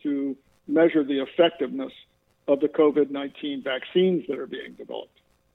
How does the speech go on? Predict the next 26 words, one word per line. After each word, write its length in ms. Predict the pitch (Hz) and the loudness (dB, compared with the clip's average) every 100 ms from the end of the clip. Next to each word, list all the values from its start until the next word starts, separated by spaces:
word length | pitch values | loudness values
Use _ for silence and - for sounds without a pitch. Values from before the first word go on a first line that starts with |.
| _ | _
which 180 | 143 - - - _ - - _ _ _ - | -8 -8 -12 -14 _ -20 -20 _ _ _ -4
right 220 | 147 151 135 | 4 4 6
now 400 | 170 165 147 139 - | 6 6 4 0 0
number 720 | 156 151 143 143 139 131 127 _ - | 2 2 4 4 4 0 -4 _ -8
in 100 | 147 | -6
excess 320 | 139 - 180 160 | -8 4 4 6
of 80 | 143 | 2
a 80 | 131 | 2
hundred 260 | 143 139 | 0 -2
and 120 | - 123 | -8 -4
forty, 460 | - 170 165 151 143 - - _ _ _ | 6 8 8 4 2 -6 -20 _ _ _
but 800 | 180 180 175 170 165 165 143 165 - | -18 -12 -8 -6 -2 -2 2 2 4
there's 160 | - - - _ _ - | 0 0 -18 _ _ 2
probably 280 | 190 160 | 6 8
realistically 800 | 151 147 143 151 - 127 131 135 - _ _ _ _ _ _ _ - | 8 8 8 4 2 -6 -2 -4 -6 _ _ _ _ _ _ _ -2
ten 200 | 151 139 | 0 2
to 100 | 131 | -2
twelve 360 | - 147 131 - | 4 4 4 2
to 80 | - - | -10 -8
twenty 360 | 156 156 143 123 _ _ _ _ | 0 2 2 -4 _ _ _ _
that 120 | 135 | -2
are 60 | 127 | 0
gonna 220 | 143 135 | -2 -4
be 260 | 120 123 _ _ _ - | -6 -12 _ _ _ -2
key 200 | 151 247 | -2 0
candidates. 480 | 131 123 - 113 | -2 -4 -8 -16